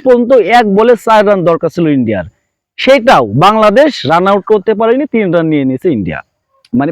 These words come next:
পাঁচ রান দরকার ছিল, পাঁচ রান দরকার ছিল, সেইটা মনে করেন যে হয়ে গেছে, যে করে হোক হয়ে গেছে। তো সুপার ওভারে, সুপার ওভারে যে মানে যে ইতিহাস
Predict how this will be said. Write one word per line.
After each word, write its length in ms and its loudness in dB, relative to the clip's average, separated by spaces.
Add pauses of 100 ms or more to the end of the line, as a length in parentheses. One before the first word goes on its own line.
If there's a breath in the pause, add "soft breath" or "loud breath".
পাঁচ 240 2
রান 120 2 (100)
দরকার 300 0
ছিল, 140 0 (880 loud breath)
পাঁচ 180 2 (100)
রান 120 0 (100)
দরকার 300 0
ছিল, 100 0 (180)
সেইটা 340 2 (140)
মনে 220 -2
করেন 180 0 (100)
যে 60 2 (680)
হয়ে 240 6
গেছে, 220 -4 (240)
যে 160 2
করে 160 2
হোক 140 -2
হয়ে 180 2
গেছে। 220 -6 (480 soft breath)
তো 40 -2 (120)
সুপার 340 2
ওভারে, 320 4 (960)
সুপার 380 0
ওভারে 260 4 (100)
যে 100 6 (960)
মানে 280 0 (560)
যে 80 6 (140)
ইতিহাস 300 4